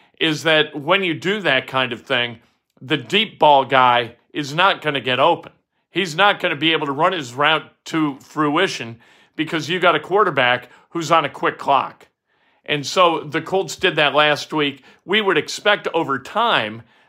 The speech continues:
that will be a different deal. This is the way Shane Steichen and Nick Sirianni lifted Jalen Hurts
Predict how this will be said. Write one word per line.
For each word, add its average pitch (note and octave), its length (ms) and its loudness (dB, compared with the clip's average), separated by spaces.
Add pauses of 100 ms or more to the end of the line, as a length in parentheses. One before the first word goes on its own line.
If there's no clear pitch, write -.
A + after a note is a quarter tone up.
(100)
that D#3 240 0
will E3 140 -2
be D#3+ 200 0
a D#3 40 4
different C3+ 520 -4
deal. C#3 400 -4 (1080)
This C#3 280 0
is D#3 180 -4
the D#3+ 100 2
way C#3+ 360 4
Shane D#3 360 -2
Steichen D#3 640 -2 (400)
and A3 240 0
Nick D#3+ 160 0
Sirianni B2 800 -2 (260)
lifted D#3 640 0
Jalen C3+ 400 2
Hurts G3 580 -6